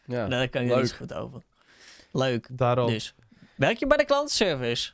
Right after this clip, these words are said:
Speaker 2: Doe gewoon aardig. Want als je aardig bent, dan komen mensen vaak ook aardig terug.
Speaker 3: Ik vond het ook wel leuk altijd,
Speaker 2: Dat is
Speaker 3: want, zeg
Speaker 2: dan
Speaker 3: maar, bij ons, eh, mensen die kregen altijd een S M S'je als ze, eh, hadden gebeld of als ze werden gebeld.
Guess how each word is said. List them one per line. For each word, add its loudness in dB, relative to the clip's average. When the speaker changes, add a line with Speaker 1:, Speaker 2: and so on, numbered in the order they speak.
Speaker 2:
Doe -10
gewoon 0
aardig. 0
Want -2
als 2
je 4
aardig 2
bent, 0
dan -6
komen -2
mensen 0
vaak -4
ook -4
aardig -2
terug. -4
Speaker 3:
Ik 4
vond 6
het 4
ook 6
wel 6
leuk 4
altijd, 0
Speaker 2:
Dat 6
is 0
Speaker 3:
want, 2
zeg 0
Speaker 2:
dan -2
Speaker 3:
maar, 4
bij 4
ons, 2
eh, 4
mensen 2
die 2
kregen 4
altijd 4
een 0
S -8
M 6
S'je 0
als 2
ze, 4
eh, 0
hadden 2
gebeld 2
of -4
als 2
ze -12
werden 2
gebeld. -2